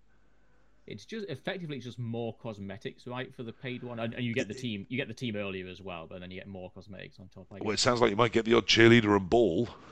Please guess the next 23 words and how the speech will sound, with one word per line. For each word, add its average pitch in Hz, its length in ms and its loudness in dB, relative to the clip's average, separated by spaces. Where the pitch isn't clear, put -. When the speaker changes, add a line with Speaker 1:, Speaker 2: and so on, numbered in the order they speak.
Speaker 1:
Ooh, 113 220 -8
wow. 87 500 -16
Speaker 2:
Don't - 160 -4
you 143 100 -4
want 143 160 2
shiny 151 280 6
balls, 151 280 4
Elliot? 151 260 6
Speaker 1:
I'd 113 160 -8
love 165 380 -2
Speaker 2:
<laughs> 180 60 2
Speaker 1:
shiny 110 280 -6
balls, 92 560 -14
but, 98 180 -12
uh, 92 360 -12
I 101 60 -14
mean, 90 80 -12
you 90 60 -10
know, 90 200 -12
it 104 160 -14
depends 131 360 -6
what 131 120 -6
the, 127 100 -10